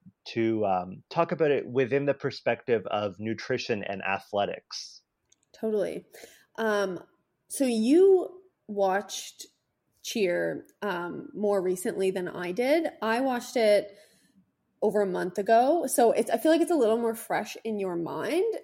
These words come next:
Speaker 2: And you, when you finished it, you mentioned to me, like, how much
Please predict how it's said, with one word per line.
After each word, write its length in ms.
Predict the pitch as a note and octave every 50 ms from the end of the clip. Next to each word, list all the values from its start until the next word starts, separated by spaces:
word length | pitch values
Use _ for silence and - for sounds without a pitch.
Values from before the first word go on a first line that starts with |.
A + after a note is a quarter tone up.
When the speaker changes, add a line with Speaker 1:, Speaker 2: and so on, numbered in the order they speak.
| - -
Speaker 2:
And 540 | B3 B3+ B3 A#3+ A#3+ A3+ A3 A3 A3 - - -
you, 560 | G#3 G3 G#3 A#3 A#3+ B3 B3 B3 A#3+ A#3 A3+ F3+
when 120 | A3 A#3
you 80 | A3+ A3
finished 360 | - - D4+ G4 G4+ - - -
it, 220 | G#3 C#4 - -
you 140 | G#3 A#3 B3
mentioned 480 | A#3+ A3+ G#3+ G#3+ A3 - B3+ A#3+ A#3+ -
to 100 | - A3+
me, 420 | G#3 F#3+ F#3 F#3 F#3 F#3 G3 G#3+ - - - _ _ _ _ _ _ _ -
like, 240 | G3+ F#3 F3 -
how 280 | - - - G#3+ G3+ G3+
much 640 | G3+ F#3+ F#3 F#3 E3+ - - - - - - -